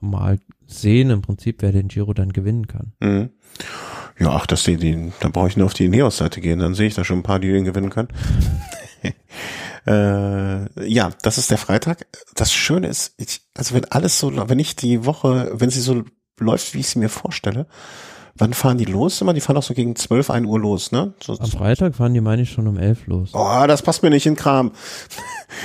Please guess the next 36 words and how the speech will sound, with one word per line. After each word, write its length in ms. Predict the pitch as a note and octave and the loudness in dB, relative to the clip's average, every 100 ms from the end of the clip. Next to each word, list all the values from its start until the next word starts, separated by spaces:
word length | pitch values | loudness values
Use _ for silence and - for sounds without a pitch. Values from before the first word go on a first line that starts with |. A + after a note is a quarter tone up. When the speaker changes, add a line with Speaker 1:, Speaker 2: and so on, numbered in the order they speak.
| - - | -8 0
Speaker 2:
Naja, 220 | F#2 F#2 | 2 2
gut. 220 | F2+ - - - - | -2 -10 -14 -18 -6
Ähm, 200 | G#2 G2+ - | -2 -2 -2
sagen 240 | G#2 A2+ | 2 4
wir 60 | C3+ | 6
mal 140 | G2 G2 | 4 2
so, 260 | G#2+ F#2+ - | 0 0 -4
wer, 200 | - - _ - | -8 -12 _ -20
wer, 300 | F2+ F2+ F2+ _ | -12 -10 -10 _
dann, 280 | G2 A2 G#2+ - - _ _ _ _ _ _ - | -4 -4 -10 -16 -18 _ _ _ _ _ _ -8
ja, 240 | D#2+ D#2 - | -4 -4 -4
zeitversetzt 680 | - G2+ - G#2 G#2 - | 0 0 2 2 0 0
beginnen, 420 | - G#2 A#2 D3 B2+ | 0 2 2 2 2
dann 140 | A2+ | 0
kann 180 | - B2 | 0 -2
ich 160 | A#2+ | -2
das 300 | - G#2+ - | -2 -4 -4
Ziel 180 | - A#2+ | -4 -2
durchfahren 420 | A#2 A#2 A#2+ A2 F#2 | 0 0 0 0 0
um 60 | |
abends 300 | G2 G2 G#2+ | 0 0 0
um 80 | F2+ | -2
acht 240 | - - | -2 -4
Uhr 180 | A2 G#2 | 0 0
und 60 | G2 | 2
dann 100 | F2+ | 0
kann 120 | G#2 | -2
ich 80 | G2+ | -2
auch 20 | |
ins 120 | E2+ - | -2 -2
Bett 160 | F#2+ | -6
gehen. 180 | - D#2+ - - - - | -4 -8 -10 -18 -18 -10
Ist 80 | F#2+ | -2
ja 100 | F#2 | 0
super. 320 | F2 - - - - - - - | 0 -2 -6 -6 -14 -12 -12 0
Ähm, 400 | G2 G2+ G2+ G#2 | 2 2 2 -4